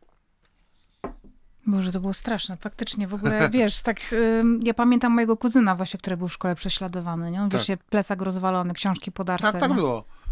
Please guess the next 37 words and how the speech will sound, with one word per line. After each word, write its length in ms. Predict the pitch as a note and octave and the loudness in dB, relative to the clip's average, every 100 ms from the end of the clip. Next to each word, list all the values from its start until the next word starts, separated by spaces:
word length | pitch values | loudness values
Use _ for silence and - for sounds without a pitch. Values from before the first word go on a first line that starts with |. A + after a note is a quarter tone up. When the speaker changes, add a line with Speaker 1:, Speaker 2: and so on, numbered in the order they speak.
| - | -4
Speaker 1:
Co 120 | - A3 | -2 0
się 120 | G3+ | 0
stało? 360 | - F3+ G#3+ | -2 -2 0
Nic 220 | B3+ A3 - | 2 0 0
się 100 | F#3+ | -4
nie 100 | E3+ | -4
stało. 320 | - D#3+ E3+ | -6 -10 -6
Speaker 2:
No, 80 | F3 | -6
Speaker 1:
Mm. 160 | E3 E3 F3 | -6 -8 -8
Speaker 2:
ty 100 | C4 | -4
wiesz, 220 | A#3+ B3+ | -2 0
no, 140 | D#3+ C#3+ - _ | -2 -4 -6 _
ty-, 220 | D3 C3 - _ _ | -12 -12 -12 _ _
te-, 100 | D#3 | -6
teraz 340 | D3 D#3+ D#3+ | 0 0 0
jak 180 | E3 D#3 | -2 -6
gdyby 160 | D3 E3 | -4 -2
jeszcze, 260 | D3 E3 | -2 -4
gdyby 460 | E3 D3 C3 D3 D3+ | -6 -8 -4 -2 0
dzie-, 260 | C#3+ D3+ C#3 | -2 -4 -2
dziecko 340 | D3 - E3 | -4 -2 -4
było 180 | C#3+ D3 | 0 0
bite, 240 | C3+ C3+ | 0 -6
to 100 | D3+ | -6
może 200 | D3+ D3 D3 | -4 -4 -4
u-, 440 | D3+ D#3+ D#3 E3 | -6 -6 -6 -4
uzyskać 440 | C#3 D3 - D#3+ | -4 -4 -2 -4
jakąś 260 | E3 - F#3 | -4 -10 -6
pomoc. 380 | - A#3+ C3 - | 0 2 0 -4
Wtedy 260 | - C#4 | -6 -6
kto 100 | D#4+ | 0
by 100 | A3 | 2
Speaker 1:
Mhm. 200 | G3 G3 | 4 4
Speaker 2:
się 100 | G#3 | 0
tym 140 | A#3+ A3+ | -4 -8
przejął? 380 | - G#3+ D#3 B2+ | -8 -8 -8 -2
Speaker 1:
Mhm. 340 | G3+ F#3+ F#3 | 0 2 0